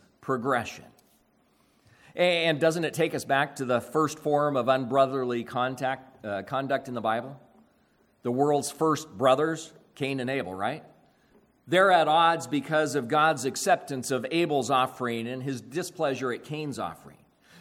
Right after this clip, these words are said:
And Cain gets angry at his brother and kills him. And God comes to him and demands, "Where's your brother Abel?"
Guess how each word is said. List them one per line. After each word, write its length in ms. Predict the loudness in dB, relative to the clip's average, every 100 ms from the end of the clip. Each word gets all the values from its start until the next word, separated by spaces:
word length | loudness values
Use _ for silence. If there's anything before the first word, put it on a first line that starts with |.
| -6
And 380 | 0 2 2 0
Cain 300 | 0 0 2
gets 200 | 0 0
angry 600 | 0 0 0 2 2 0 -6 0
at 160 | 2
his 140 | 2 0
brother 600 | 6 6 6 2 0 -4
and 160 | -6 -6
kills 380 | -2 0 0 -4
him. 140 | -12 -18 _ _ _ _ -8
And 120 | 2
God 260 | 4 4
comes 280 | 2 -2 -2
to 100 | -2
him 100 | -2
and 120 | -2
demands, 380 | -2 -2 0 0
"Where's 300 | 4 4 6
your 120 | 4
brother 360 | 6 6 6 2
Abel?" 340 | 0 -2 -6